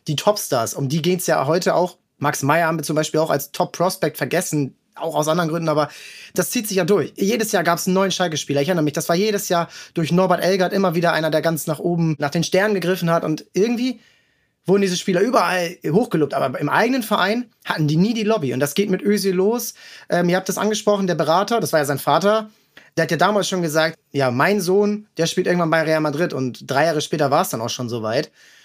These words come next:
Und diese eigenen Talente haben nie die Lobby gehabt und du hast diesen Größmann angesprochen, das kommt ja auch dann immer dazu, dass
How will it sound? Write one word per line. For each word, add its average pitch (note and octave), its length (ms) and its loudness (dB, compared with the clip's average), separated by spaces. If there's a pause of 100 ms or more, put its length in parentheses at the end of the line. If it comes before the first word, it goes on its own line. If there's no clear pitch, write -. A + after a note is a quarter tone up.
(200)
Und D#3 380 0 (680)
diese E3 260 -2
eigenen A3+ 420 0
Talente F#3+ 600 -2
haben E3+ 220 0
nie G#3+ 220 2
die A3 100 -4
Lobby G#3+ 300 0
gehabt D#3 360 -2
und D#3 400 -4
du E3 80 -2
hast F#3+ 160 0
diesen E3+ 160 0
Größmann G3 400 0
angesprochen, E3 520 -2
das D#3+ 160 -4
kommt G#3 240 0
ja - 80 2
auch - 60 -4
dann E3+ 220 -2
immer E3 160 2
dazu, F3+ 360 0
dass D#3 220 -2